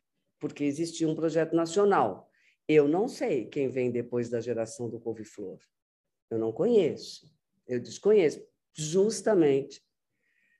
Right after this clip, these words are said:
porque os trabalhos no Brasil, porque também é um país muito grande, é, circulam muito pouco, né?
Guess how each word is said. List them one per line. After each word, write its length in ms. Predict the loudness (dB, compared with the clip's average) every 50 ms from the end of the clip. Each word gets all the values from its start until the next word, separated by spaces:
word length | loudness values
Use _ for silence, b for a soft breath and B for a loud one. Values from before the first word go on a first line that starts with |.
| _ _ _
porque 600 | 0 0 0 0 0 2 4 6 6 6 6 4
os 200 | 4 0 -4 -6
trabalhos 500 | -2 -2 0 2 4 2 2 2 0 -4
no 100 | -4 -2
Brasil, 880 | 0 2 2 2 0 -2 -4 -2 2 4 4 4 4 2 0 -2 -6 -12 _ _
porque 180 | -12 -8 -6 -2
também 340 | -2 0 2 2 2 2
é 40 | 2
um 80 | 0 0
país 260 | 0 -2 -2 -2 -2
muito 220 | -6 -6 -6 -6
grande, 500 | -4 0 0 0 2 0 -2 -4 -6 -12 -14 _ _ _ _ _ _ _
é, 220 | 0 0 2 2 0
circulam 680 | -2 -4 -4 -4 -4 -4 -4 -2 -2 0 0 0 0
muito 260 | -2 -2 -4 -8 -10 -16
pouco, 420 | -14 -14 -14 -14 -14 _ _ -20
né? 160 | -18 -18 -18